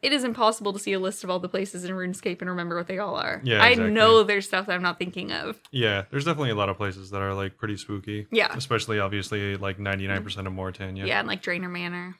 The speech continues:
Speaker 2: Yeah.
Speaker 1: <laughs> So, uh, Ivor asked on Instagram as well,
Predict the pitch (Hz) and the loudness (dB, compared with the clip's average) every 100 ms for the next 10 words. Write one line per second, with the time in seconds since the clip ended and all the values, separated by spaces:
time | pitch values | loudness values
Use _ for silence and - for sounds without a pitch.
0 | - 113 98 92 _ - 285 - - - | -10 -4 -2 -4 _ -4 -2 -2 -12 -14
1 | - - _ - 831 807 440 339 - - | -16 -20 _ -4 -2 -2 -4 -10 -12 4
2 | 285 262 247 226 220 208 196 185 - 247 | 8 8 6 6 4 4 4 4 8 8
3 | 262 208 190 - 175 190 - 180 180 190 | 8 4 4 4 4 2 -4 -8 -6 -6
4 | 196 214 175 247 | -6 -2 0 0